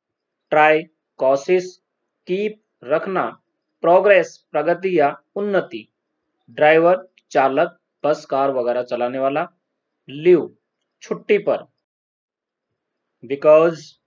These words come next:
क्योंकि। hello, नमस्ते। details,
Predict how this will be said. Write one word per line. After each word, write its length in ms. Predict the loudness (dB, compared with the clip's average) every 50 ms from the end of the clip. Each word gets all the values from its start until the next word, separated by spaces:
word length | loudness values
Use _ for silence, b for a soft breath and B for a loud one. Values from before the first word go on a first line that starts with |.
| _ _
क्योंकि। 680 | -4 -2 -2 -2 -4 -6 -4 -4 -2 -2 -4 -6 _ _ _ _ _
hello, 520 | -6 -4 -2 0 2 2 0 -2 -6 _ _ _ _ -16
नमस्ते। 720 | -12 -10 -6 -4 -4 -4 -4 -4 -4 -4 -4 -4 -4 -8 -12 _ _ _ _ _ _ _ _ _ _ _
details, 680 | -8 -6 -2 0 2 4 4 4 2 0 -4 -10 -20 _